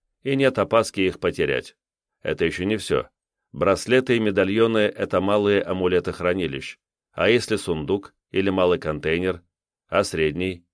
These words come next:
На себе не поносишь, а иметь при себе большое хранилище очень хочется. А то одну мелочь собираю.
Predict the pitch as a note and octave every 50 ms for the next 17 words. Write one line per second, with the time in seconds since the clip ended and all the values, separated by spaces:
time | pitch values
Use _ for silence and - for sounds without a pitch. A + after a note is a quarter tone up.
0 | _ _ _ _ _ _ _ _ _ _ _ - F#2+ F#2 F2+ - - A2 A2 A#2+
1 | A#2+ A#2+ A2 - G#2+ G2 G2+ A#2+ B2 - - E2+ - - - _ _ _ - -
2 | G2 G2+ G#2 G#2+ A#2 A#2+ A#2+ - - G2 F#2 - - G2 F#2 G#2 F#2+ F2 F#2 F2
3 | - - F#2 E2+ D#2+ - E2 E2 E2+ G2 G#2 A2+ G#2 - - F#2 D2+ D2+ D2+ -
4 | F2+ F2 - - A#2 A2 - D#2 - - - C#2+ C2+ - _ _ _ _ _ _
5 | _ _ - D#2+ E2 - - G#2 G2+ G2 G#2+ A#2 A#2 A2+ A2+ F#2 D#2+ D2+ D2 -
6 | - - F2 D#2 E2 D#2 D2+ C#2+ C#2 C2+ C2+ -